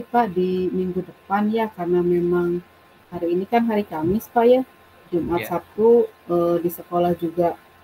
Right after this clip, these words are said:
Speaker 1: eh, ada rapat untuk persiapan A K M. Sepertinya saya akan memulai di hari Senin, Pak,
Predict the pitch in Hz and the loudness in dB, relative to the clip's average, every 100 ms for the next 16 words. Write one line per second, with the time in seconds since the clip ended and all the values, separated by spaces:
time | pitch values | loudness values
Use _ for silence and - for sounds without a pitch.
0 | - - _ - 175 165 165 165 - 165 | -20 -20 _ -12 -8 -6 -6 -6 -8 -10
1 | 160 165 165 165 160 160 - 160 - 165 | -8 -8 -6 -6 -4 -6 -8 -10 -6 -8
2 | - 165 - 165 165 165 165 - 160 156 | -6 -10 -6 -6 -4 -6 -6 -6 -6 -4
3 | 170 196 226 240 240 - 180 - - 180 | 0 0 2 0 -2 -8 -12 -10 -4 -2
4 | 196 226 185 185 214 208 196 190 185 185 | 0 -2 -2 0 0 -2 -2 0 0 0
5 | 190 190 185 190 180 180 185 180 - 175 | 0 0 -2 0 0 0 -2 -4 -4 0
6 | 202 233 247 | 0 0 -4